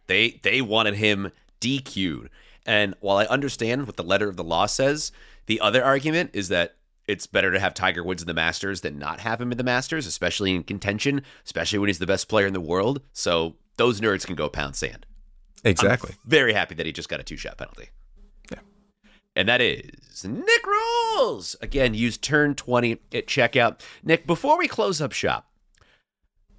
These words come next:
Speaker 1: very briefly, when I was watching the P N C Championship, I saw a stat pop up. So it's the Tiger stat of the day. We're stealing this from N B C. You ready?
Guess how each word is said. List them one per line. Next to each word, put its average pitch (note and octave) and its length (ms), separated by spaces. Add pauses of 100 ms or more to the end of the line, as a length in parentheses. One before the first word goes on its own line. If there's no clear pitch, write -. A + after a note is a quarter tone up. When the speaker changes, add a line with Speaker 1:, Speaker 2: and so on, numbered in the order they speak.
(520)
Speaker 1:
very A3 220
briefly, A#2+ 600 (540)
when A2+ 600 (400)
I G2+ 80
was G#2+ 160
watching D#2+ 560 (300)
the E2+ 100
P G#2 200
N G#2 80
C A#2 140
Championship, C#2 720 (600)
I A#2+ 100
saw E2 500 (500)
a A#2 60
stat - 320
pop - 260
up. - 220 (1600)
So C3+ 140
it's C3+ 100
the C3+ 80
Tiger E3 320
stat C3+ 300
of A2 80
the G#2 80
day. G2+ 240
We're F#2 140
stealing F3+ 420
this G#2 180
from G#2 200
N B2 180
B A2 140
C. D#2+ 360 (420)
You D2+ 100
ready? B2+ 320